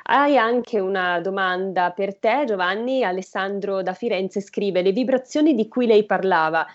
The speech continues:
riguardano solo gli esseri animati, animali e piante o anche gli oggetti inanimati?"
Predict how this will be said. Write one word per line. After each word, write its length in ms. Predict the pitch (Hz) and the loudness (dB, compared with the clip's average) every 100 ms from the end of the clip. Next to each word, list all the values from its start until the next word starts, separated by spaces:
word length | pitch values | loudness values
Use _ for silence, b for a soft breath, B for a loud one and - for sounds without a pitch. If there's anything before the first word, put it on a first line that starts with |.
| B B - | B B -2
riguardano 600 | 214 254 262 196 196 202 | 0 2 0 0 -2 -4
solo 340 | - 254 214 | -2 -2 0
gli 140 | 196 | 0
esseri 320 | 220 214 226 202 | 0 0 0 0
animati, 760 | 190 196 226 277 330 330 320 | 0 0 -2 -2 0 0 0
animali 520 | - 202 202 202 208 202 | -2 0 0 0 0 -2
e 60 | |
piante 640 | 185 220 202 254 269 311 285 | -4 -4 -4 -4 -4 -2 0
o 140 | - | 2
anche 380 | 214 220 220 233 | 0 0 0 0
gli 80 | 214 | 0
oggetti 720 | 190 196 190 _ - 196 190 | 0 -4 -6 _ -6 -4 -2
inanimati?" 760 | 180 170 165 165 226 277 285 | -2 -2 -2 -2 -2 -2 -2